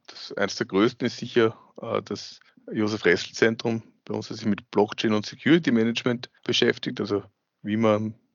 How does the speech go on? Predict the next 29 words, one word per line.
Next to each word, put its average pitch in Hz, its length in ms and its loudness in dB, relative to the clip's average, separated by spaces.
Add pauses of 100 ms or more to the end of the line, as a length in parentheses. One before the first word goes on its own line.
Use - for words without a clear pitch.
(200)
die 104 60 0
Blockchain 107 680 2 (520)
für 131 240 -2
Security 113 420 0
Management 104 680 2 (320)
einerseits 98 420 2
einsetzen 139 520 2
kann 123 320 0 (300)
und - 100 -2
andererseits, 110 580 2 (380)
welche 98 340 0
Sicherheitsanforderungen 101 1300 0 (340)
so 104 320 -8 (100)
Blockchain-Systeme 101 1080 4 (240)
besitzen - 460 2
müssen. 135 320 4
Wir 104 80 10
haben 101 100 8
auch - 120 4
andere 110 320 4
Projekte, 104 460 2
die 101 120 -6
sich - 320 -10 (100)
sehr 98 160 -2
stark 90 340 4
mit 101 240 -6
der 92 300 2 (140)
Malware-Analyse 120 840 4
von 104 260 -2